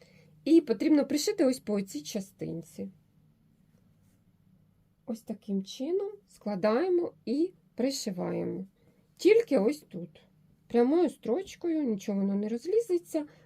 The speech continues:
Можете зшивати на оверлоці. Ось так, одну частинку, іншу.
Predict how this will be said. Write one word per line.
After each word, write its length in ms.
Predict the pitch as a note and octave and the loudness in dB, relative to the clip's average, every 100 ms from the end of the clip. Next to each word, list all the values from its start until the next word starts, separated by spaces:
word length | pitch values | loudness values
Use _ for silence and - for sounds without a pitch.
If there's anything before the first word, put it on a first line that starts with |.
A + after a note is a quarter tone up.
| - | -2
Можете 340 | G#4 F4+ - F#3+ | 2 2 0 -4
зшивати 520 | - F3+ A#3 C#4 G#3 | -4 -2 -2 -2 -2
на 280 | F#3 A3+ B3+ | 0 2 0
оверлоці. 760 | F3 D#3+ D#3 D#3+ D3+ - F#3+ - _ _ _ _ _ _ _ _ _ _ _ _ _ _ _ _ _ _ _ _ - | -2 -6 -8 -10 -12 -12 -14 -14 _ _ _ _ _ _ _ _ _ _ _ _ _ _ _ _ _ _ _ _ -18
Ось 160 | F#3+ - | -18 -16
так, 160 | F#3+ - | -20 -12
одну 260 | A3+ G4 C5 | -2 0 0
частинку, 560 | - - B3 G3+ G3 | -6 -8 -4 -4 -6
іншу. 420 | F3 D#3+ - - | -8 -10 -14 -20